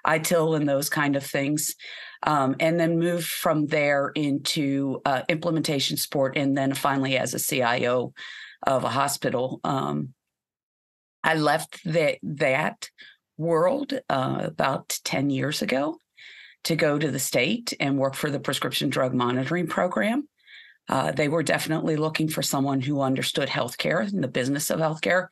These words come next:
and understood the technology. Um, and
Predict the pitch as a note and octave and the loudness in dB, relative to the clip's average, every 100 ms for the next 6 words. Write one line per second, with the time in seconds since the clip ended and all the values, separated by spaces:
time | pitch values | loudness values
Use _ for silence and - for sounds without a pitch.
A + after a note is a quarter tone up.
0 | - - - - F#3 F#3 D#3 D#3 - C3 | -12 -16 -12 -2 2 2 2 0 -2 -2
1 | - - - - A#1 B1+ - - C3+ - | -2 -2 -4 -2 -2 -2 -4 -4 -6 -12
2 | - - - - C3+ B2+ - - D#3 - | -20 -20 -20 -2 0 2 0 -2 -4 -2
3 | C#3 B2+ A#2+ | 0 2 0